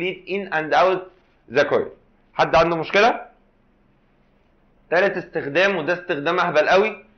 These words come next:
بس برضه مهم لازم يتقال، هو ايه؟ انا لو عملت تورك على object، يعني for example مثلًا لو انا عملت تورك على الباب،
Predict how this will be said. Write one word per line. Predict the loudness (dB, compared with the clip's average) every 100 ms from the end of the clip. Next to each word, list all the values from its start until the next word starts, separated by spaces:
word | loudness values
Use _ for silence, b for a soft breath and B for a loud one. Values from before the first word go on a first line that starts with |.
| _ -6
بس | -6 -6
برضه | 0 2 2 0
مهم | -2 -2 -2 0
لازم | 0 0 -2
يتقال، | -6 -4 -4 -4 -14 _ _ _ _ _ _ -2
هو | 2 4
ايه؟ | 2 -2 -8 -20 _ 0
انا | 4 4
لو | 6
عملت | 4 2 0 0
تورك | -4 0 2 2 4
على | 4
object، | 4 2 -2 -8 -10
يعني | -8 -6
for | -4
example | -4 0
مثلًا | 0 0 0 0 0
لو | 2
انا | 2
عملت | 0 -2 -2
تورك | -2 0 2
على | 2
الباب، | 4 2 -2